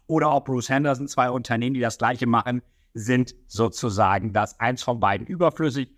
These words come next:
Und Mark Zuckerberg hat viel von seinem Mentor Peter Thiel gelernt,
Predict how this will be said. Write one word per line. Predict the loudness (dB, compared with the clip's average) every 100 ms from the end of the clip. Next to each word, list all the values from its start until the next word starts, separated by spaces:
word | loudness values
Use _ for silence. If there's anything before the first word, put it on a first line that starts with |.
| _ _ _
Und | 2 2 2 -4 _ _
Mark | 2 4 2
Zuckerberg | 0 0 2 2 0 0
hat | -2 -4
viel | -2 -2
von | 0 0
seinem | 0 0
Mentor | 0 0 -2 -4
Peter | -4 -2 0 -2
Thiel | -2 0 2 0
gelernt, | 0 2 2 0